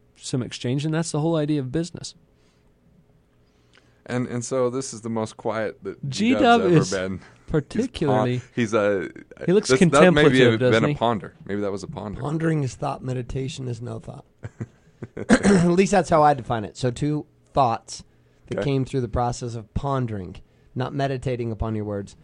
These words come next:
Speaker 3: I went into meditation for a minute and then came back out into ponder. One of the processes when you're talking about these five stages or these five areas of, of God, self, family, neighbor, things, two things come in alignment. We've talked about this. I, I can't remember if we've talked about this on the radio or not, but I definitely do with clients is,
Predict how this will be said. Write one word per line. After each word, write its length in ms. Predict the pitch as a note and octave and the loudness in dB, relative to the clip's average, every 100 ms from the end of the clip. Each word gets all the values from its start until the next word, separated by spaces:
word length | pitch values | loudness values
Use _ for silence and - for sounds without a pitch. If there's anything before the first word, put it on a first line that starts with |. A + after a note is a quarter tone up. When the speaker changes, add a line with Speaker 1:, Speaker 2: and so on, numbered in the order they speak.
| - | -6
Speaker 3:
I 40 | |
went 140 | C3 C#3+ | -2 0
into 120 | C#3+ | 0
meditation 560 | C#3 C3+ C3+ B2+ B2 | 0 -2 -2 -4 -6
for 100 | A#2 | -6
a 20 | B2+ | -4
minute 160 | A#2+ | -2
and 80 | A#2 | -4
then 80 | A#2+ | -6
came 200 | C3 A#2+ | -6 -4
back 220 | A#2+ A#2 | -4 -4
out 160 | B2+ A#2+ | -4 -4
into 120 | A2 | -6
ponder. 420 | - A#2+ A#2 G#2 F#2+ _ - - _ _ _ _ _ - - _ _ _ _ _ _ _ _ C#3+ | -6 -4 -4 -6 -10 _ -20 -20 _ _ _ _ _ -20 -20 _ _ _ _ _ _ _ _ -10
One 260 | C3 D3 G3 | -4 2 2
of 60 | G3+ | 2
the 60 | |
processes 320 | C#3+ E3 D#3+ C#3+ | 0 0 -2 -4
when 80 | |
you're 80 | C3 | -4
talking 260 | C3+ D3+ D#3 | -4 -4 -4
about 160 | C3 | -6
these 160 | A#2+ A2+ | -8 -8
five 300 | - C3 A#2 | -6 -6 -6
stages 480 | - C3 C3+ A#2+ A#2 | -8 -8 -6 -8 -10
or 80 | A2 | -10
these 180 | A2+ - | -10 -10
five 220 | A#2+ A2+ | -8 -6
areas 380 | B2 B2 A2+ A#2+ | -6 -6 -8 -8
of, 340 | A2 G2+ - - _ _ - | -10 -10 -16 -20 _ _ -10
of 180 | A2+ A2+ | -10 -4
God, 320 | C3 C3+ C3+ | 0 0 -2
self, 340 | - D3 C3+ B2+ | -4 -2 -2 -2
family, 400 | C#3 B2+ B2+ A#2+ | -4 -2 -2 -2
neighbor, 320 | A#2+ A2+ A2 | -2 -4 -6
things, 440 | - A#2 A2 G#2+ | -4 -6 -6 -8
two 200 | - D3+ | -10 -10
things 240 | D3 C3+ - | -6 -6 -6
come 160 | B2 | -6
in 60 | A2+ | -4
alignment. 300 | A#2 A#2+ A2 | -2 -2 -4
We've 100 | A2 | -4
talked 200 | D3 C#3+ | -6 -6
about 220 | A#2 A2 | -8 -6
this. 220 | A#2 A2 | -4 -6
I, 60 | - | -6
I 100 | B2 A#2+ | -8 -8
can't 160 | - | -6
remember 160 | E3+ C#3 | -4 -4
if 100 | A2 | -4
we've 80 | G2+ | -4
talked 180 | A#2 | -4
about 120 | A#2 A#2 | -2 -4
this 120 | - | -4
on 60 | |
the 80 | G#2 | -2
radio 240 | A2 C#3 B2 | 0 0 0
or 40 | |
not, 140 | G#2+ G2 | -2 -4
but 100 | G#2 | -8
I 40 | |
definitely 320 | A#2 C#3+ C3+ | -6 -4 -4
do 120 | A2 G#2 | -4 -6
with 160 | G2+ | -6
clients 340 | A#2+ A#2+ A2+ A2 | -6 -6 -6 -8
is, 220 | G#2 | -10